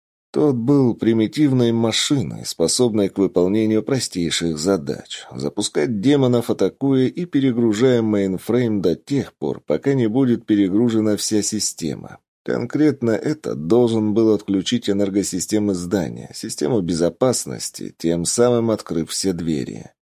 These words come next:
Будь Слайдер в сети, он бы с лёгкостью отбил эту атаку и уничтожил бы источник дрона. Всё-таки робот с алгоритмом не противник для человека.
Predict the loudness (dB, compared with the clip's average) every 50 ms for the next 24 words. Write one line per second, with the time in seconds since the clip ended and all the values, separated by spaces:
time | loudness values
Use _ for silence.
0 | _ _ _ _ -8 -4 -2 -2 -2 -2 -2 -2 -2 0 2 2 2 2 4 4
1 | 2 2 2 0 0 0 0 0 0 0 2 2 4 2 2 0 0 0 0 0
2 | 0 -2 -2 -2 -4 -4 -2 -2 -2 -2 0 2 2 2 2 2 0 0 2 2
3 | 2 2 0 0 2 2 0 0 2 2 0 0 0 0 0 0 0 0 0 0
4 | -2 -4 -2 0 0 2 2 2 2 2 2 2 2 2 0 -2 0 0 0 0
5 | -2 -6 -10 -10 -14 -10 -4 0 0 0 0 0 -4 -8 -12 -14 -16 -18 -20 _
6 | _ _ _ _ _ _ _ _ _ -12 -6 -4 -4 -2 -2 -2 0 2 2 4
7 | 4 4 4 4 4 4 2 2 2 2 2 2 2 4 2 2 2 2 0 -2
8 | -2 0 0 0 0 0 0 -2 -2 -2 -4 -4 -4 -2 -2 -2 -2 -2 -4 -6
9 | -6 -6 -6 -4 -4 -4 -4 -6 -4 -2 0 0 0 0 -2 -6 -10 -12 _ -18
10 | -20 -20 -20